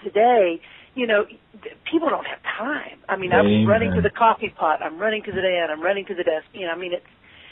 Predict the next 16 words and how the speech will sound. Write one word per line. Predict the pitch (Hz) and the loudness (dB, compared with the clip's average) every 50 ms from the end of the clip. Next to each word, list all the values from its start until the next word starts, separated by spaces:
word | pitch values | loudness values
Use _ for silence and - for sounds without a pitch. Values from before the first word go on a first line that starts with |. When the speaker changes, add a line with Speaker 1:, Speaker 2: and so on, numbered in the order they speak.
| - - - - | -20 -20 -10 -6
Speaker 1:
it's | - 254 - - - | -4 -4 -4 -6 -6
crazy. | - 294 294 294 294 254 214 240 220 | 0 2 2 2 2 0 -4 -2 0
That's | 247 262 269 - _ - | 2 2 2 -2 _ -12
my | 240 240 240 233 226 | -2 0 0 0 0
greatest | 202 - 220 226 226 226 220 220 _ | 0 0 0 2 2 2 0 -2 _
goal | - 214 208 202 190 | -2 -2 0 0 -2
in | 190 | -2
life | 190 185 190 196 - 190 | -2 -4 -4 -4 -4 -8
right | 180 - | -8 -8
now | - 175 170 175 | -8 -8 -8 -8
is | 170 - | -10 -10
how | - - 233 | -10 -8 -8
do | 233 | -8
you | 233 220 214 | -8 -12 -14
bring | 202 - 208 196 190 | -14 -14 -14 -14 -10
balance | - 185 180 185 196 202 185 190 | -6 -4 -2 -2 -2 -2 -4 -6